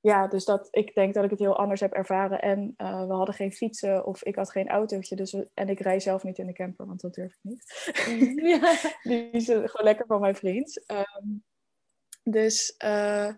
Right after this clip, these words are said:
Speaker 1: ja, ik denk niet dat ik daar heel objectief over kan zijn, omdat wij het gewoon op een hele andere manier hebben meegemaakt.
Speaker 2: Ja.
Speaker 1: Het was best wel stads daar in Ericeira waar wij waren. En, eh, ja, we kwamen net echt uit zo'n soort van hippie-achtige vibe.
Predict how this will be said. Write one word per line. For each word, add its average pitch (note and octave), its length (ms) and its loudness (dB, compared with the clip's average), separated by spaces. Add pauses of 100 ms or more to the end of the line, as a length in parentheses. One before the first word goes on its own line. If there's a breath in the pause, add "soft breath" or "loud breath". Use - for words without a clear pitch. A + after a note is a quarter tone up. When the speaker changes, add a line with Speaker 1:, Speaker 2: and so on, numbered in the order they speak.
(720)
Speaker 1:
ja, B3 140 6
ik G#3 120 6
denk B3 140 8
niet C4 120 6
dat B3+ 120 6
ik A#3+ 80 4
daar A#3 120 6
heel A3+ 140 4
objectief A3 420 2
over G3+ 360 0
kan G3 140 2
zijn, F#3 220 2
omdat G3 220 -2
wij G3 100 4
het F#3+ 120 0
gewoon G3+ 180 -2
op G3+ 60 -4
een G3+ 60 -2
hele G3+ 140 2
andere G3 240 -4
manier F#3+ 200 -4
hebben F#3 180 -2
meegemaakt. G3 400 -4
Speaker 2:
Ja. - 60 -18
Speaker 1:
Het F#3 100 -4
was F#3+ 100 -4
best F#3+ 140 -2
wel F#3+ 100 -2
stads A3 380 -2
daar A3 320 0
in G#3+ 120 -6
Ericeira G#3+ 520 -4
waar G#3 160 -8
wij G3+ 140 -6
waren. G3 440 -6
En, F#3+ 420 -8
eh, F#3 360 -8 (400)
ja, G3 180 0
we F#3+ 80 -2
kwamen F#3+ 320 -4
net F#3+ 200 -2
echt - 240 -4
uit F#3 200 -2
zo'n F3+ 200 -6
soort F3+ 320 -4
van F3+ 240 -8
hippie-achtige F#3+ 1080 -8
vibe. F#3+ 500 -6